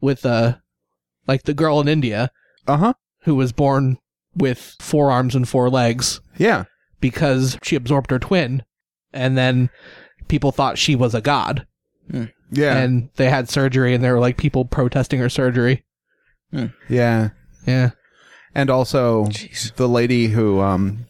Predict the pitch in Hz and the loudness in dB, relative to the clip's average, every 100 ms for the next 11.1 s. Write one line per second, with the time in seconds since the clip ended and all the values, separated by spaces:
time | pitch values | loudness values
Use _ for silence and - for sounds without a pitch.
0 | _ - 120 113 117 113 110 104 - - | _ -4 -2 0 0 2 2 0 -4 -10
1 | - - - - - - - - - _ | -16 -20 -20 -20 -20 -20 -20 -20 -20 _
2 | - - 127 113 104 - 127 - 110 107 | -20 -6 0 0 0 -2 -4 -2 -4 -2
3 | 101 98 90 - - 135 117 117 113 110 | 0 0 -4 -10 -4 -2 0 0 0 0
4 | 107 - 110 101 101 - - _ - - | 0 0 0 0 -2 -4 -10 _ -20 -20
5 | - 110 85 - - _ _ _ _ _ | -6 -2 -2 -4 -10 _ _ _ _ _
6 | - 123 131 117 117 110 101 98 107 98 | -6 0 2 2 0 0 0 0 0 2
7 | 98 95 - _ - - 117 110 113 - | 0 -4 -16 _ -8 -2 0 2 0 0
8 | 139 170 220 - - - _ _ _ _ | 0 0 0 -2 -10 -20 _ _ _ _
9 | _ - 131 117 127 127 120 110 110 - | _ -4 -2 0 0 0 -2 0 -2 -2
10 | 113 110 107 110 113 110 120 120 - 143 | -4 0 0 0 -2 -2 -2 -4 -4 -4
11 | 147 | -4